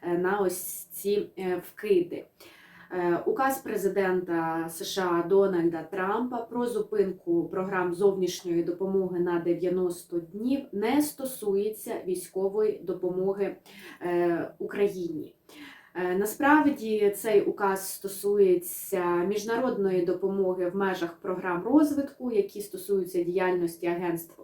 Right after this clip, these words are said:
О О Н, миротворчих ініціатив, програм підтримки, е, біженців, е, та таке інше. Тобто, якщо ви дивились мій таро-прогноз, що буде, коли Трамп прийде до влади, як Україні буде житися, то ви б не повірили цьому,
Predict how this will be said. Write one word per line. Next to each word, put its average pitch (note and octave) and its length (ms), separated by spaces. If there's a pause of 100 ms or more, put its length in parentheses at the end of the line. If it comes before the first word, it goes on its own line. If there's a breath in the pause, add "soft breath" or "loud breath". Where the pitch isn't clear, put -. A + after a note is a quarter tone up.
О G3 300
О D4 80
Н, C#4+ 120
миротворчих F#3 840
ініціатив, F3+ 800 (340 loud breath)
програм F#3 460
підтримки, F3 680 (100)
е, F3 220
біженців, A3 800 (420 loud breath)
е, F3+ 140
та G3+ 180
таке F#3 320
інше. - 640 (600 loud breath)
Тобто, F4 400
якщо D#4 380
ви C4+ 120
дивились A#3+ 460
мій A3+ 280 (200 loud breath)
таро-прогноз, A3+ 920
що C4+ 220
буде, G3+ 300
коли G3 220
Трамп G3 500
прийде F#3 420 (440 loud breath)
до G3+ 80
влади, D4 480
як B3+ 260
Україні G#3+ 380
буде F#3 260
житися, C#4 560
то G3 80
ви A3 160
б G#3 480
не G#3+ 120
повірили F#3 600
цьому, D#3+ 340